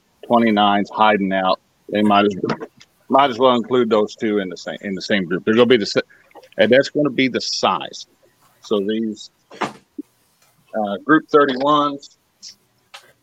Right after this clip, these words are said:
are about thirteen inches wide. A group twenty-four, a lot of your cars and trucks have,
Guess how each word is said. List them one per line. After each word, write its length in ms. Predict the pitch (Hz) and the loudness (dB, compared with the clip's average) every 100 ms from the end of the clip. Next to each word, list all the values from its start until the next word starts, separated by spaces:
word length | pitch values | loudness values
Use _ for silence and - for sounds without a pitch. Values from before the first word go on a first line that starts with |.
| _ _ _ _ _ - - - - _ _ _ _ _ _ _ _ - - - _ _ - - - - - _ - _ _ _ | _ _ _ _ _ -20 -20 -20 -20 _ _ _ _ _ _ _ _ -20 -20 -20 _ _ -10 -8 -8 -12 -18 _ -20 _ _ _
are 200 | 107 110 | 2 4
about 560 | 110 101 120 117 - - - _ _ _ _ _ _ _ | 4 4 4 4 -2 -12 -20 _ _ _ _ _ _ _
thirteen 480 | - 143 - 143 135 | 0 0 2 0 2
inches 340 | 135 123 101 | 2 2 2
wide. 380 | 117 127 127 123 - _ _ - - _ _ _ _ _ - - _ _ - | 4 4 4 2 -4 _ _ -20 -20 _ _ _ _ _ -20 -20 _ _ 0
A 220 | 104 101 | 2 2
group 280 | 98 147 151 | 2 2 2
twenty-four, 640 | 151 151 139 - 147 143 | 0 0 0 -2 2 2
a 20 | 139 | 4
lot 160 | 143 | 4
of 80 | 143 | 2
your 80 | 120 | -2
cars 320 | - 139 131 | 4 4 4
and 100 | 120 | -2
trucks 300 | 139 131 - | 0 0 2
have, 260 | 127 117 | 2 2